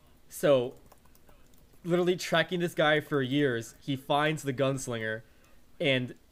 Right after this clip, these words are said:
like, silently kills him. But the thing is that, like, though people know this guy is not Brewster, don't, they know the elfin guy is the gunslinger, no one knows the gunslinger's dead currently. And Brewster currently holds the gun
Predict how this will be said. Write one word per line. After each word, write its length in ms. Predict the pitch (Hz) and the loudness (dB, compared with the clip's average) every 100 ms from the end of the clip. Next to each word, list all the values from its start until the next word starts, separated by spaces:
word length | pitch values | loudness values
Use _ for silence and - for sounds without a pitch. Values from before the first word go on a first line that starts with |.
| - | -8
like, 260 | 175 123 - | -2 -2 -2
silently 640 | - 151 139 151 170 135 - | -6 0 0 0 -4 -8 -8
kills 440 | - 131 143 147 | 0 0 2 0
him. 280 | 214 247 302 - - _ - - - - - - - - 185 - | -2 -2 -10 -18 -20 _ -20 -20 -20 -20 -20 -20 -20 -20 -6 0
But 220 | 151 139 | 0 0
the 100 | 135 | -4
thing 260 | - 226 | 2 2
is 300 | 240 170 143 | 2 0 -2
that, 200 | 160 160 | -4 -2
like, 280 | 151 123 123 - 175 | 0 -2 -2 -12 -2
though 140 | 190 214 | 2 2
people 220 | 254 214 | 2 2
know 200 | 208 196 | 4 2
this 180 | 180 - | 2 0
guy 240 | 160 151 | 2 2
is 240 | 143 135 - 165 - | 0 -2 -14 -18 -4
not 220 | 151 - | -2 0
Brewster, 280 | 180 175 120 | 0 -2 -4
don't, 200 | 131 135 | -4 -2
they 80 | 143 | -2
know 120 | 151 | -2
the 180 | 139 147 | -4 -2
elfin 300 | 147 156 156 | -2 -2 -2
guy 180 | 143 139 | -2 -2
is 180 | 139 | -4
the 100 | - | -4
gunslinger, 580 | 123 147 147 123 110 107 - - - - _ - - - | -2 -2 -2 -6 -6 -8 -12 -20 -20 -20 _ -20 -20 -6
no 200 | 135 190 | 2 4
one 260 | 294 330 226 | 4 0 2
knows 380 | 240 214 165 | 6 6 4
the 100 | 135 | -2
gunslinger's 760 | 131 160 151 - 156 143 120 107 | 0 0 0 -2 -4 -2 -4 -8
dead 460 | 104 107 139 135 123 | -10 0 2 0 -4
currently. 600 | 120 104 110 107 101 110 - - _ - _ 156 | -8 -8 -10 -12 -12 -14 -20 -20 _ -20 _ -4
And 180 | 135 | -4
Brewster 400 | 131 175 170 160 | 0 0 0 -2
currently 340 | - 165 143 131 | -2 -2 -2 -2
holds 360 | 135 127 110 | -2 -4 -4
the 80 | 110 | -10
gun 460 | 95 127 107 98 | -4 -2 -2 -6